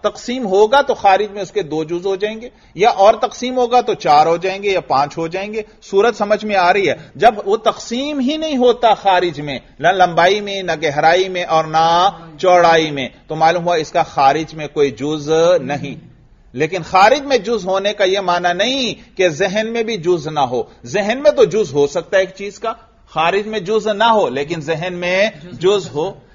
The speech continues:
ये जिन्स और फसल, ये खारिजी अज्जा तो नहीं है, ये तो जहनी अज्जा हैं, अकली अज्जा हैं भाई।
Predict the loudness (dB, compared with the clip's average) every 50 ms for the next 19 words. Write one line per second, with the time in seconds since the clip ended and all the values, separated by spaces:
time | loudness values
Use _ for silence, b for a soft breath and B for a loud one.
0 | b 0 0 0 0 -2 -4 -4 -4 -4 0 0 0 0 0 -2 -4 -4 0 0
1 | 0 0 0 -2 B B B B B -6 -4 -4 -4 0 2 4 4 4 4 2
2 | 0 -2 -6 0 2 0 0 0 0 2 2 2 2 2 0 -6 -6 -6 -6 -6
3 | -6 -4 -2 -4 -4 B B B -8 -4 -4 -2 0 0 -2 0 0 -4 -4 -2
4 | -4 -6 -6 -2 0 0 0 0 -2 -2 -2 -2 -2 -2 -4 -2 -2 -2 -2 -2
5 | -2 -4 -4 -2 -2 -2 -2 -2 -4 -6 -4 -4 -4 -4 -4 -8 -8 -8 -8 -10